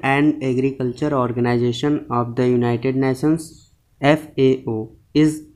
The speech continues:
a specialized agency of the United Nations। यानी जो Food and Agriculture Organization है, ये यूनाइटेड नेशंस की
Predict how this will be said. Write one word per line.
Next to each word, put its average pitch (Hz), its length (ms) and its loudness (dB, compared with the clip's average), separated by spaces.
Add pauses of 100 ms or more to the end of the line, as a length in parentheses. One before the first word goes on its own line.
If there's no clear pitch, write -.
(120)
a 139 320 0
specialized 127 720 0
agency 120 500 0 (240)
of 120 220 -2
the 131 100 4
United 120 540 0
Nations। 143 420 -2 (1300)
यानी 143 320 6
जो 156 260 4
Food 156 260 2
and 147 380 0
Agriculture 139 560 0
Organization 123 760 0
है, 156 160 4
ये 131 120 6
यूनाइटेड 120 580 2
नेशंस 131 480 0
की 147 200 4